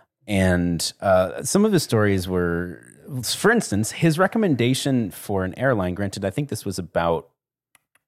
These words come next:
ten years ago, but he said that British Airways had a, it's not a policy, uh, according to him, but when he showed up, uh, for his flight, uh,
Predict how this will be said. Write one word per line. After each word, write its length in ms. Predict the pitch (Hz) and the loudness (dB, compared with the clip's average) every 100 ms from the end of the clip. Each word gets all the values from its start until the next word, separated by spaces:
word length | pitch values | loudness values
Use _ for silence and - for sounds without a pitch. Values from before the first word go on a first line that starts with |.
| _ _ _ - _ _ _ _ | _ _ _ -20 _ _ _ _
ten 520 | - - 82 92 98 | -8 -2 0 2 2
years 320 | 107 113 120 131 | 2 0 -2 -4
ago, 440 | 131 135 151 147 _ _ - - _ - | -2 0 0 -2 _ _ -20 -20 _ 0
but 320 | 196 113 - | 2 2 -4
he 180 | - 147 | -6 -4
said 300 | - 147 120 | 2 0 2
that 240 | 104 98 | -2 -2
British 280 | 127 202 220 | 2 2 2
Airways 680 | 139 175 90 62 - - - _ _ _ _ _ _ | 0 0 0 -4 -6 -6 -8 _ _ _ _ _ _
had 560 | - - 127 120 113 104 - | -8 -2 2 2 2 0 -4
a, 160 | 107 | -2
it's 220 | 104 107 147 | -2 -2 0
not 80 | |
a 60 | 170 | 0
policy, 800 | - - 202 131 - 78 90 - | 0 2 4 4 0 -4 -6 -6
uh, 200 | 101 107 | -8 -8
according 300 | 104 85 85 | -6 -6 -6
to 60 | 80 | -6
him, 220 | 87 87 | -8 0
but 300 | 160 101 - - | 0 0 -2 -6
when 200 | 107 107 | -4 -4
he 220 | - 139 | -4 -6
showed 260 | - 123 | 0 2
up, 280 | 101 95 - _ _ _ | 2 2 -4 _ _ _
uh, 140 | 92 90 | -8 -6
for 140 | 92 | -6
his 180 | 85 - | -6 -6
flight, 460 | - 135 87 - - _ _ _ | -2 0 0 -6 -16 _ _ _
uh, 320 | 95 92 92 | -6 -2 -2